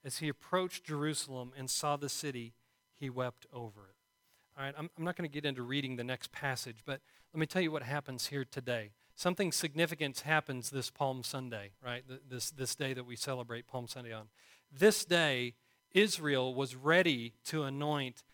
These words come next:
a king, a victorious warrior king, to put down the Romans. They did not come to anoint or praise or honor a king who came in peace.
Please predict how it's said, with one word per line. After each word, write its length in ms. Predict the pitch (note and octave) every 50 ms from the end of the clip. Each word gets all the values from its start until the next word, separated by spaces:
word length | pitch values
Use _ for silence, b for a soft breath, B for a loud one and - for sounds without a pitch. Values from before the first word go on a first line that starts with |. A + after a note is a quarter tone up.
| b b b
a 80 | -
king, 580 | - - - - - E3+ D#3 C3+ B2+ B2 A#2+ C3+ -
a 80 | C3
victorious 880 | B2 A#2+ B2+ D#3 D3+ _ - - D#3+ D#3 E3 F3 F3 E3+ E3 D#3 C#3+ -
warrior 480 | D3 C3 C3 C#3+ D#3+ F3 F3 E3+ D#3+ D3+
king, 460 | - - - D3 C3+ B2 B2 B2 B2
to 120 | - - B2+
put 180 | - - D#3 C#3
down 200 | C#3 C3+ C3+ C3+
the 60 | B2+
Romans. 640 | A#2+ C3 C3+ C3 B2+ A#2 G#2 G2+ G2 - - - _ _ _ _ _ _ _ b b b b b b b b - C3+
They 200 | C#3+ E3+ F3+ F3+
did 160 | G#3 G3 D#3+
not 380 | E3 F3 G3 G#3+ G#3+ - -
come 480 | - - F3 E3 D3 C#3+ C3+ C3+ C3+ C3+ b b b b b -
to 300 | - E3+ E3 D3+ D3+ E3+ -
anoint 500 | D3 D3+ D3+ D3+ D#3 E3+ E3+ D#3+ D#3 D3+ -
or 120 | - C#3 B2+
praise 600 | - - - E3+ E3+ D#3+ D#3 D#3 D3+ C#3+ C3+ - -
or 200 | - C#3+ C3+ C#3 D3
honor 420 | D3+ D3+ D#3 D#3 D3+ C#3 C3+ B2+ b b b b b b
a 60 | D3+
king 300 | - - - D#3+ D3+ C#3
who 100 | B2+ C#3
came 260 | - - C3+ B2 A#2
in 100 | A2+ A2
peace. 500 | - - - A#2 G#2+ G2+ - - - -